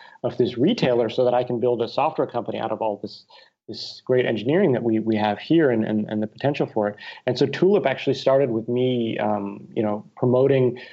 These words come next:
who was then the C O O to the, who is now the C E O of, of, uh, well dot C A, so that I could step down and pull out a lot of the I P. And that's, that's how we began Tulip, was me, me kind of saying,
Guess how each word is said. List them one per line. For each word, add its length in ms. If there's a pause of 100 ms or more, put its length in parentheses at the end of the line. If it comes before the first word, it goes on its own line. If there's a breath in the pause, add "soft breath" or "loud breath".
(140 loud breath)
who 100
was 160
then 160
the 80
C 200
O 160
O 180
to 140
the, 460
who 120
is 100
now 220
the 80
C 280
E 80
O 100
of, 120
of, 120 (400)
uh, 40
well 140
dot 140
C 120
A, 280 (200 loud breath)
so 140
that 80
I 100
could 180
step 240
down 240
and 160
pull 240
out 140
a 40
lot 200
of 60
the 100
I 120
P. 180
And 140
that's, 180
that's 200
how 140
we 120
began 460 (160)
Tulip, 360
was 160
me, 360
me 160
kind 200
of 60
saying, 300